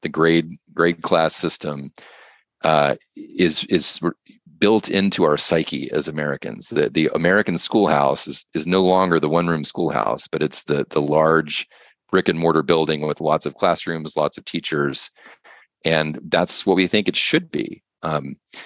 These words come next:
so breaking that, that thought pattern, that idea, um,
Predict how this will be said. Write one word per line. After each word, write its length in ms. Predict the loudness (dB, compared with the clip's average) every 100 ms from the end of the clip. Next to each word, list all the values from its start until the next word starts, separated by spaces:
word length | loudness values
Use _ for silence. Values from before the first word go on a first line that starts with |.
| -4
so 200 | 0 0
breaking 640 | 4 2 4 2 2 2
that, 280 | 2 2 0 _ _ _
that 260 | -2 -2 -2
thought 720 | -8 -16 -16 -6 0 2 2
pattern, 480 | -2 0 0 -2 -2
that 140 | -2 0
idea, 760 | -2 -2 2 2 2 0 -2 -8 _ _ _ _ -4
um, 520 | -2 0 0 -2 -6